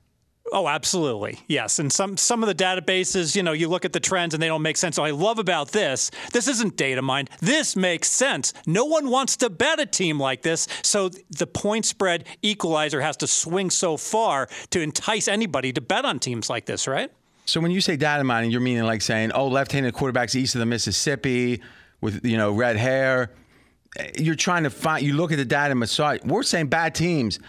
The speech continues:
Speaker 2: Tell me how they're bad. Against the spread, okay. Straight up, okay.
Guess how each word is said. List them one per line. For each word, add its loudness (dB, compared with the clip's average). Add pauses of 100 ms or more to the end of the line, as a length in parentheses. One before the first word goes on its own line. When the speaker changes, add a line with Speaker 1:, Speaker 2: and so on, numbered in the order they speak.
(500)
Speaker 2:
Tell 0
me 2
how 2
they're 0
bad. 2
Against 0
the -2
spread, 0
okay. 0
Straight 2
up, 0
okay. 0